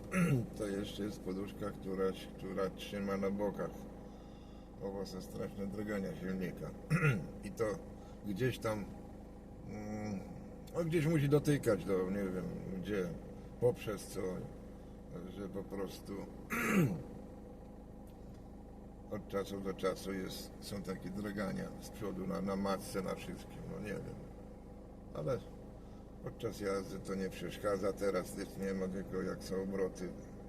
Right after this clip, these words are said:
dodawane, i, znaczy się, no, dodasz gazu i d-, jest dużo gazu, a za chwilę, jak to się mówi, spadnie i to gdzieś właśnie w tym, w tych momentach, w tych drganiach się dzieje coś, no. Dobra,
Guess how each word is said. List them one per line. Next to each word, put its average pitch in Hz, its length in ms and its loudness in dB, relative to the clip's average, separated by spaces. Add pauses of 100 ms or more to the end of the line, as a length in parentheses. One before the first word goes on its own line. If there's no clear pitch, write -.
(260)
dodawane, 101 680 4
i, - 840 -6
znaczy 95 300 -4
się, - 160 -6 (160)
no, 95 60 -2 (600)
dodasz 117 320 6
gazu 127 420 8
i 113 140 6
d-, - 120 -2 (520)
jest 101 280 2
dużo 143 420 10 (140)
gazu, 139 440 8 (100)
a 123 80 10
za 117 140 8
chwilę, 113 320 2
jak 107 160 4
to 104 120 -2
się 110 120 0
mówi, 107 180 2
spadnie 123 500 4 (460)
i - 80 -6
to 123 120 2
gdzieś 104 320 -4
właśnie 95 460 2 (180)
w - 80 -10
tym, 107 280 0 (140)
w - 60 -10
tych 104 180 -4
momentach, 101 480 0
w - 40 -8
tych 92 140 0
drganiach 92 520 0
się - 160 -4
dzieje 85 380 -2
coś, - 320 -8
no. - 60 -8 (960)
Dobra, 95 160 -2